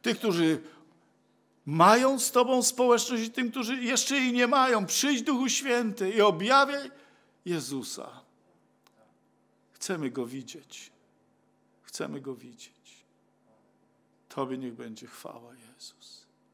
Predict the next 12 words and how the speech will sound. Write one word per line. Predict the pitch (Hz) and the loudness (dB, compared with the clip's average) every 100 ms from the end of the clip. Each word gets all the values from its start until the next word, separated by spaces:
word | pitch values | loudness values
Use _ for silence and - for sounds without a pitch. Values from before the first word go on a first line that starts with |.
| _ _ _ _ _ _ _ _ _ _ _ _ _ | _ _ _ _ _ _ _ _ _ _ _ _ _
Jeżeli | 123 143 190 | -12 -8 -8
Duch | 160 208 233 | -8 -10 -10
Święty | - - 269 226 180 | -10 -10 -10 -8 -8
mówi | 220 233 | -8 -10
do | 160 147 | -10 -10
ciebie, | - 156 143 | -10 -10 -10
zawołaj | - 165 151 196 262 254 226 | -10 -10 -12 -12 -12 -12 -12
do | 240 | -12
Jezusa | 233 202 247 202 214 | -12 -14 -16 -16 -18
tam, | 180 180 | -16 -18
gdzie | 185 190 | -16 -16
jesteś. | 175 - - - - | -16 -18 -20 -20 -20